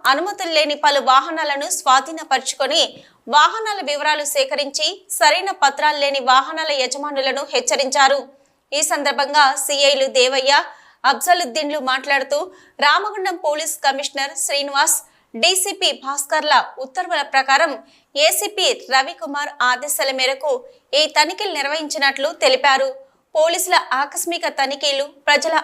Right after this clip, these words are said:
ఆస్తులు, ప్రాణరక్షణ కొరకే అన్నారు. బస్తీలలో ఎవరైనా కొత్తగా అనుమానాస్పద వ్యక్తులు కనిపించినట్లయితే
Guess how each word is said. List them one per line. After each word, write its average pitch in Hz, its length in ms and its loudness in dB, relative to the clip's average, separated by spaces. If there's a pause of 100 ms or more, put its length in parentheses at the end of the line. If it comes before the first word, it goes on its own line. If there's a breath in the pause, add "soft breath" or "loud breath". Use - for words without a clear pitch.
ఆస్తులు, 262 460 4
ప్రాణరక్షణ 294 760 0
కొరకే 269 340 -4
అన్నారు. 262 500 2 (400 loud breath)
బస్తీలలో 349 800 0
ఎవరైనా 294 360 -2
కొత్తగా 294 680 -2
అనుమానాస్పద 302 680 0
వ్యక్తులు 269 380 2
కనిపించినట్లయితే 277 1200 0